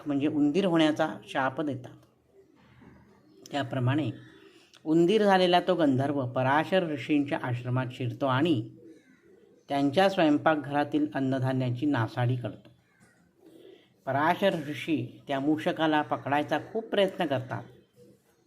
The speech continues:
परंतु त्यांना काही केल्या यश येत नाही. त्यावर पराशर ऋषी श्री गणेशाचे आवाहन करतात.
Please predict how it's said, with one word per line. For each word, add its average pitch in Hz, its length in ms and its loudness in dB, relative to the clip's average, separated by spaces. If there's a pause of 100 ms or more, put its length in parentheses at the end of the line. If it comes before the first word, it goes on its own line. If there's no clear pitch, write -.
(600)
परंतु 156 600 0
त्यांना 135 380 2
काही 143 300 -4
केल्या 139 280 -2
यश 139 400 -2
येत 143 220 -6
नाही. 147 160 -6 (1200)
त्यावर 165 360 4
पराशर 160 720 4
ऋषी 139 320 -4
श्री 135 260 -2
गणेशाचे 143 680 0
आवाहन 127 460 0
करतात. 123 480 -8